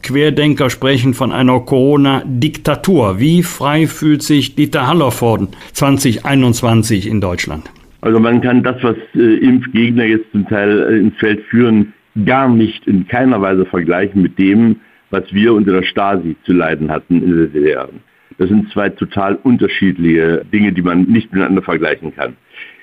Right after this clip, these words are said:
Speaker 2: Was mich eher aufregt in dieser ganzen Debatte ist, Milliarden Menschen auf der ganzen Welt wären sehr dankbar für die Spritzen, die Millionen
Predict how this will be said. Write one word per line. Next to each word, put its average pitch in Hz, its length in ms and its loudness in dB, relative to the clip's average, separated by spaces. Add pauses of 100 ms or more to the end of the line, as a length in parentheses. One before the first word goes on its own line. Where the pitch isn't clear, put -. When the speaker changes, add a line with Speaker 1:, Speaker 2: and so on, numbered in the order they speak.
(140)
Speaker 2:
Was 110 220 -6
mich 180 400 0
eher 117 280 2
aufregt 90 720 0
in 85 120 0
dieser 87 180 0
ganzen 87 200 -4
Debatte 87 380 -2
ist, 95 220 2 (340)
Milliarden 139 720 2
Menschen 113 400 0
auf - 160 -4
der 104 120 -2
ganzen 131 360 0
Welt 82 320 0 (380)
wären 117 480 2
sehr 143 240 2
dankbar 110 580 -2
für - 160 -2
die 107 240 -2
Spritzen, 156 800 -2 (420)
die 110 100 2
Millionen 117 840 2